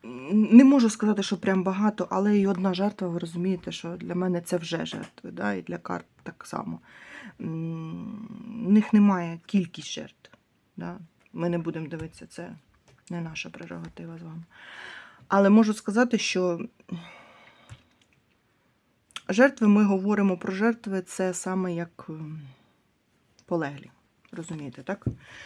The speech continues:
Тому Дніпро, бути максимально, максимально обережними. До двадцять п'ятого числа будуть, повітряна тривога буде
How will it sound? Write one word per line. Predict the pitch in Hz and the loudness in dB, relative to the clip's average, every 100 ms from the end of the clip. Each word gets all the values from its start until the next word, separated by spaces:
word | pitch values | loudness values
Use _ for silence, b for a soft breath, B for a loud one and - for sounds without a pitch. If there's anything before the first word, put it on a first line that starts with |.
| B | B
Тому | 196 202 | 2 4
Дніпро, | 190 220 220 190 | 8 6 6 2
бути | 165 202 214 | 2 0 2
максимально, | 202 - 214 208 226 262 269 269 | 0 2 2 4 6 6 4 4
максимально | 254 185 - 180 190 202 202 | 2 2 -2 -2 2 4 2
обережними. | 180 185 180 170 170 165 | -2 0 0 0 -4 0
До | 185 | 0
двадцять | 180 202 - | 2 0 0
п'ятого | 202 190 185 | -4 -2 -6
числа | 185 - 220 240 | -6 -6 -2 -2
будуть, | 202 190 190 208 - - B B B B B B B | -2 -6 -4 -6 -8 -18 B B B B B B B
повітряна | 185 208 208 208 | -2 0 2 0
тривога | 196 202 208 226 190 | 0 -2 0 0 -2
буде | 175 190 190 185 185 | -4 -2 0 0 -2